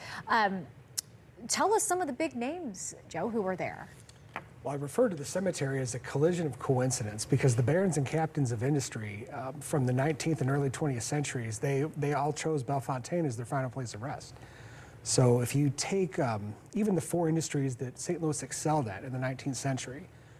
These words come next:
Speaker 2: which is manufacturing beer, coffins and caskets, oddly enough, shoes and tobacco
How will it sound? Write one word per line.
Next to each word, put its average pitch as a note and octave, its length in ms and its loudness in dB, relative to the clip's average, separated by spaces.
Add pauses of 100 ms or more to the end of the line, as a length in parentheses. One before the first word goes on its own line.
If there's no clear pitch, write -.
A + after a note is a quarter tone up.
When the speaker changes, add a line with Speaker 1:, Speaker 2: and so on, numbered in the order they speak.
(200)
Speaker 2:
which C#3 200 2
is B2 220 4
manufacturing C#3 680 2
beer, C#3 500 0 (320)
coffins D#3+ 400 0
and B2 100 -4
caskets, D#3+ 460 -4
oddly G#2 280 -2
enough, F#2+ 360 -10 (540)
shoes C#3+ 600 4
and A#2+ 140 -2
tobacco B2 680 -2